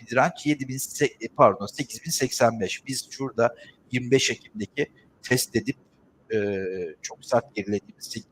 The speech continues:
yedi bin dört yüzler var. Şimdi ben burada yukarıda yedi bin beş yüz yüz günlüğün üstünde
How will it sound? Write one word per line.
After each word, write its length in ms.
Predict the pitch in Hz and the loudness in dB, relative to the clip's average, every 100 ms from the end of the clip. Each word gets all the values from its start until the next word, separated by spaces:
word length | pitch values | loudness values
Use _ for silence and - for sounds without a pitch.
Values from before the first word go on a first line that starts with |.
| - | -10
yedi 160 | 107 - | -10 -10
bin 160 | 139 | -6
dört 140 | 120 120 - | -4 -4 -8
yüzler 280 | - - 92 | -12 -4 -4
var. 220 | - - - - - - | -4 -10 -16 -20 -16 -8
Şimdi 220 | - 202 165 | -6 -2 4
ben 280 | 185 220 208 | 4 4 -2
burada 480 | 202 190 180 180 - _ | 2 6 6 6 -12 _
yukarıda 840 | 139 147 - 165 160 160 131 139 - _ _ _ _ _ _ _ _ _ _ _ - | -6 -6 2 8 8 8 4 4 -4 _ _ _ _ _ _ _ _ _ _ _ -4
yedi 180 | 113 - | -4 -4
bin 220 | - 123 | -12 -2
beş 300 | 135 131 - - | 2 2 -2 -8
yüz 80 | 117 | -10
yüz 180 | 117 - | -10 -12
günlüğün 320 | 113 113 104 | -10 -8 -8
üstünde 420 | - - 113 | -10 -10 -6